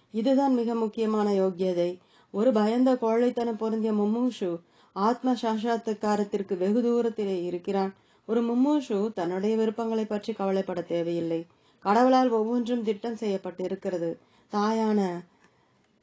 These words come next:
பிரகிருதியினால் ஒவ்வொன்றும் ஏற்கனவே ஏற்பாடு செய்யப்பட்டிருக்கிறது. அவள் நம்முடைய சரீர விருப்பங்களை நாம் கவனிப்பதை காட்டிலும் உயர்ந்த முறையில் மிகுந்த ஜாக்கிரதையோடு பார்த்து கொள்ளுகிறாள். பிரகிருதியானவள் நமக்கு வேண்டியவற்றை உயர்ந்த முறையில் அறிந்து அப்பொழுதே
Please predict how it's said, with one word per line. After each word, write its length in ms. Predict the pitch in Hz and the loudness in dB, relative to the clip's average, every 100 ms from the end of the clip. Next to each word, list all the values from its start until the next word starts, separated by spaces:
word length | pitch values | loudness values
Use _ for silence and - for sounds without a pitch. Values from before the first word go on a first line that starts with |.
| _ _ | _ _
பிரகிருதியினால் 840 | 226 214 254 233 233 220 220 220 196 | 0 2 2 2 2 0 2 2 2
ஒவ்வொன்றும் 480 | 208 214 233 233 220 | 2 2 2 2 2
ஏற்கனவே 440 | 214 214 220 196 185 | 2 2 0 2 2
ஏற்பாடு 400 | 196 196 196 175 | 0 -2 -4 -4
செய்யப்பட்டிருக்கிறது. 1000 | 185 175 170 175 202 196 190 175 165 180 165 - _ _ _ _ _ _ | -4 -6 -6 -4 -2 -2 -2 -4 -2 -2 -2 -6 _ _ _ _ _ _
அவள் 240 | 190 214 214 | 2 4 4
நம்முடைய 420 | 202 180 208 226 240 | 0 -2 0 2 2
சரீர 320 | 220 226 240 | 2 2 2
விருப்பங்களை 500 | 226 226 226 226 208 185 | 2 2 0 -2 0 0
நாம் 220 | 156 196 | -2 -2
கவனிப்பதை 520 | 190 202 214 214 214 | -2 0 0 -2 -6
காட்டிலும் 500 | 214 214 208 214 202 | -4 -4 -2 -2 0
உயர்ந்த 300 | 202 208 202 202 | 0 0 0 0
முறையில் 400 | 196 196 185 175 | 0 0 0 -2
மிகுந்த 300 | 180 202 196 | 0 0 0
ஜாக்கிரதையோடு 680 | 175 180 185 190 180 185 180 | 0 -2 -2 -4 -2 0 0
பார்த்து 340 | 175 170 165 185 | -2 -4 -4 -6
கொள்ளுகிறாள். 640 | 180 175 175 180 170 170 - _ _ _ 202 | -2 0 0 0 -2 -4 -8 _ _ _ -6
பிரகிருதியானவள் 920 | 208 262 262 262 254 247 254 247 254 269 | -2 0 2 4 4 4 2 4 2 2
நமக்கு 360 | 208 220 226 | 0 0 -2
வேண்டியவற்றை 640 | 226 226 233 233 220 - 208 | -2 -2 -2 -4 -6 -4 -2
உயர்ந்த 400 | 185 202 202 202 | 0 -2 -2 -2
முறையில் 380 | 202 190 190 185 | -2 -2 -2 -2
அறிந்து 320 | 180 196 190 185 | -2 -2 -2 -2
அப்பொழுதே 580 | 170 - 202 190 202 | -4 -2 -2 0 0